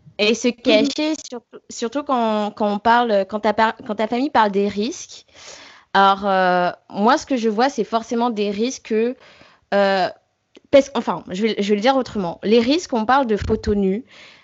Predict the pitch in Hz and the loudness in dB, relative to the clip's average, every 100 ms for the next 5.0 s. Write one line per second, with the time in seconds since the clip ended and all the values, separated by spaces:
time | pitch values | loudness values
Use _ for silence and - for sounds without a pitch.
0 | _ 269 302 269 220 208 208 208 226 277 | _ 4 6 6 4 2 2 2 0 0
1 | 269 185 180 220 - 285 262 208 180 180 | -4 -6 -2 -4 -4 -4 -2 0 0 -2
2 | 214 - 196 240 233 277 233 202 196 220 | -4 -6 -6 -4 -2 0 2 2 2 -4
3 | - - 240 - 214 - 247 247 254 202 | -6 -8 -6 -4 -6 -2 0 0 -2 -2
4 | 196 196 - 226 - 185 180 185 196 - | -2 -4 -6 -12 -4 -2 0 0 0 -6